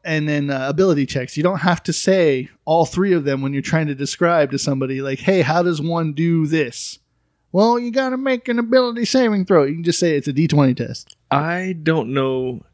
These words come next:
Speaker 2: It, it puts a little mystery out there, right? Because now you have to say, "Are you adding my strength to it, D M? Am I adding my dex to this D M?"
Speaker 1: Okay, so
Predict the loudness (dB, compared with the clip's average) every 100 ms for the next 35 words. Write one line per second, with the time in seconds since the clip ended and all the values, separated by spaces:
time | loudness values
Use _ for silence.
0 | _ 2 2 0 0 2 0 0 -6 -4
1 | -2 -2 -4 -6 -4 -2 -4 -6 -8 -6
2 | -4 -4 -4 -10 _ -20 _ 0 0 0
3 | -6 -18 _ _ -4 -2 0 -2 -4 -2
4 | 0 2 0 -4 _ _ _ _ _ _
5 | -2 2 2 2 0 -2 -4 -4 -4 -4
6 | -2 -2 -2 -4 _ -16 -6 -4 -4 -6
7 | -6 -4 -2 0 0 0 0 -2 2 0
8 | 0 -2 -2 -4 -8 -8 -6 -2 0 -2
9 | -2 0 0